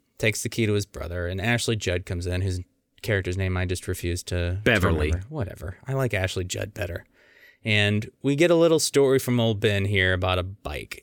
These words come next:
Speaker 1: And the story doesn't really amount to much, but I like the delivery of it,
Speaker 2: Mm-hmm.
Speaker 1: that I wanted to play it for our audience because it was
Speaker 2: Yeah.
Speaker 1: just,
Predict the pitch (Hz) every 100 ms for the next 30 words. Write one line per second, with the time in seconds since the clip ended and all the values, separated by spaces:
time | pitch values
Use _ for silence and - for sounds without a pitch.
0 | - 101 101 101 - - 143 - 220 214
1 | 185 165 139 135 127 117 113 110 110 101
2 | 95 - - 120 123 131 147 151 - 147
3 | 123 101 104 117 123 127 131 139 139 -
4 | - 107 117 135 135 123 117 117 120 127
5 | 117 110 - 113 113 104 98 - _ _
6 | _ - - 117 107 98 98 98 98 92
7 | - 90 87 87 85 - 101 - 107 110
8 | 101 131 131 - -